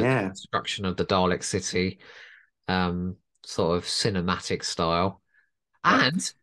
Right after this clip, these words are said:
Speaker 2: you know, like you said, don't think about it. Just enjoy, <laughs> enjoy the style over substance. Well, that's most movies these days.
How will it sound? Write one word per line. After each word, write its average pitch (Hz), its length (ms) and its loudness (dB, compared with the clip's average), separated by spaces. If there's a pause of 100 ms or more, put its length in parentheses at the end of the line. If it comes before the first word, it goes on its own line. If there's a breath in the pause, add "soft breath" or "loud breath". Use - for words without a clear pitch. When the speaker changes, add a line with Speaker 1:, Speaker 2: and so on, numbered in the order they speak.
(100)
Speaker 2:
you 240 100 2
know, 190 100 6
like 196 160 6
you 202 100 2
said, - 260 4
don't 147 200 2
think 151 200 -2
about 87 260 0
it. 113 140 0
Just 127 220 -4
enjoy, 117 540 4
<laughs> 113 440 -6
enjoy 123 360 0
the - 100 -6
style 110 320 -2
over 101 140 -4
substance. 95 380 -8
Well, 127 120 2
that's 151 180 0
most 117 240 2
movies 156 400 0
these 78 200 -8
days. 67 320 -6